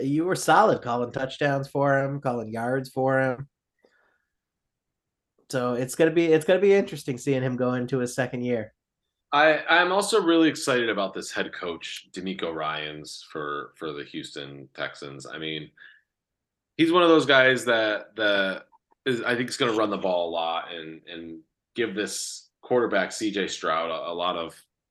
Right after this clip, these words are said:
Speaker 2: probably his best chance for success in the league. But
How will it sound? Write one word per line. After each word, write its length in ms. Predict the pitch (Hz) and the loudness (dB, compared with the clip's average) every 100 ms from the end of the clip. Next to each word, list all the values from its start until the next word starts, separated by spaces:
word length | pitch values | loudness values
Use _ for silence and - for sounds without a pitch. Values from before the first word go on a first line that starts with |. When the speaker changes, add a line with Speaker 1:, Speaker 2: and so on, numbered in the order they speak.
| _ _ _ _ _ _ _ _ | _ _ _ _ _ _ _ _
Speaker 2:
probably 180 | 131 131 | -4 -2
his 140 | 101 80 | -2 -2
best 480 | 101 90 - - - _ | -2 -2 -4 -10 -16 _
chance 360 | - 92 90 | -8 -6 -8
for 100 | - | -10
success 540 | 87 82 76 - 80 - | -10 -10 -10 -6 -6 -8
in 60 | |
the 60 | 76 | -10
league. 440 | 76 101 90 80 - _ _ _ _ _ | -6 -4 -4 -6 -10 _ _ _ _ _
But 440 | - 90 87 76 | -2 0 0 -8